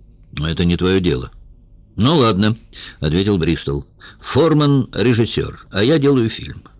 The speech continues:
Я хочу нанять его. Вот что, приятель, сведи меня с ним, и я подкину тебе кое-что за труды. Получишь немного деньжат за то, что найдёшь Пола Формана, да и ему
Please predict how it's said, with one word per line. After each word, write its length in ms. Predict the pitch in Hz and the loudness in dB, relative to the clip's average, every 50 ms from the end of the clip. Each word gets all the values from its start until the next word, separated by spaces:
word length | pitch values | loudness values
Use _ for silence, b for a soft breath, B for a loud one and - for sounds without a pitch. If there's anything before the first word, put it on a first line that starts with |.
| - - - | -20 -10 -6
Я 120 | - 98 98 | -4 -2 -2
хочу 300 | - 107 - - 117 107 | -2 -2 -2 0 2 2
нанять 460 | 110 110 107 104 95 82 69 - - | 2 4 4 2 2 2 0 -2 -6
его. 240 | 58 55 53 - - - - - - - - - - - - - - - - - | -8 -10 -10 -12 -14 -20 -20 -20 -20 -20 -20 -20 -20 -20 -20 -20 -20 -20 -14 -6
Вот 220 | 90 98 104 90 | -4 -2 -2 -2
что, 200 | - - - - | -4 -6 -10 -12
приятель, 480 | - - - - - - - - - - B B B B B B | -12 -12 -14 -14 -14 -16 -20 -20 -20 -20 B B B B B B
сведи 360 | - - - 95 123 156 196 175 | -8 -4 -2 0 0 2 2 2
меня 200 | 151 120 92 85 | 2 2 0 0
с 120 | - - | -2 0
ним, 300 | 92 98 123 160 139 123 - - _ _ _ - | 0 0 0 0 -2 -4 -8 -14 _ _ _ -4
и 120 | 85 82 | -2 0
я 260 | 85 90 101 104 104 | 0 0 0 0 -2
подкину 560 | - - 110 101 - - - 123 127 143 160 | -2 -2 -4 -4 -4 -4 -2 0 2 2 2
тебе 240 | 156 - 151 160 156 | 0 0 0 0 0
кое-что 600 | - - 110 117 117 - - - 107 120 131 139 127 | 2 2 2 2 0 0 0 0 2 2 4 2 2
за 120 | 113 107 | 0 -2
труды. 400 | - 82 98 87 82 123 151 - - - - - - - _ _ - - - - - | -2 -2 -2 0 0 0 -2 -2 -6 -16 -20 -20 -20 -20 _ _ -20 -20 -20 -6 -2
Получишь 600 | 185 208 175 175 190 180 - - 170 160 - - | 0 2 4 2 2 0 -2 -2 -4 -4 -4 -4
немного 460 | 98 104 101 95 101 107 104 87 90 | -2 0 0 2 2 0 0 0 0
деньжат 720 | 80 - 85 78 67 - - 82 87 110 113 - - - - _ | 0 0 -2 -2 -4 -4 -4 -2 -2 -2 -2 -4 -8 -20 -16 _
за 220 | - 73 82 98 | -6 -4 -4 -2
то, 140 | - - 113 | -2 -2 -4
что 180 | 127 - - 80 | -2 -2 -4 -4
найдёшь 460 | 71 73 67 73 101 123 131 - - | -4 -4 -2 0 0 0 0 -2 -6
Пола 460 | - - 87 101 110 120 113 - - | -4 -2 0 0 0 0 -2 -4 -6
Формана, 480 | - - - 65 - 98 110 120 120 117 b b b b b b _ | -8 -8 -6 -4 -4 -4 -4 -4 -4 -6 b b b b b b _
да 180 | - - - - | -16 -10 -6 -6
и 260 | 80 78 - - 90 | -6 -6 -6 -4 -4
ему 580 | 90 110 151 185 196 269 233 101 104 127 247 | -2 -2 0 0 0 0 0 0 0 -2 -4